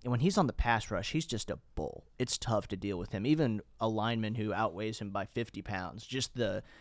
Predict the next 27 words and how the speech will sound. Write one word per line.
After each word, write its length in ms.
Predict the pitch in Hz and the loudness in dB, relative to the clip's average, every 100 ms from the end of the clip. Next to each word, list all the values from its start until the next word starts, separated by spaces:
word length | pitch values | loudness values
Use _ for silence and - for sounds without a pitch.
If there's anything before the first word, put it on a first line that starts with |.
| - | -12
con-, 200 | - 127 | -2 -2
the 120 | - 113 | -2 -4
pure 300 | - 165 165 | 0 4 4
kinetic 500 | - 110 113 110 98 | 2 2 2 0 -2
energy 460 | 104 101 90 87 | -2 -2 -6 -8
that 360 | 95 98 - 123 | -6 -6 -6 -10
D-, 80 | - | -6
Jalen 320 | 110 113 110 | -2 0 -2
brings 240 | 101 107 110 | -2 -4 -4
to 60 | 107 | -6
the 60 | |
pass 320 | - 98 98 | -4 -2 -2
rush 240 | 95 78 - | -4 -6 -6
is, 140 | 92 - | -8 -6
is 140 | 120 - | -4 -2
truly 320 | - 135 110 | 0 2 0
incredible 400 | 107 110 101 104 | 0 -2 -2 -4
to 80 | 95 | -2
watch. 260 | 101 98 | -2 -4
I 60 | 101 | -2
mean, 100 | 117 | 0
he's 160 | 131 | 0
next 220 | 113 127 - | 0 -2 -2
to 120 | 98 | -2
L 180 | 110 117 | 0 0
V 100 | 113 | 0
E. 360 | 107 110 135 | 0 0 -2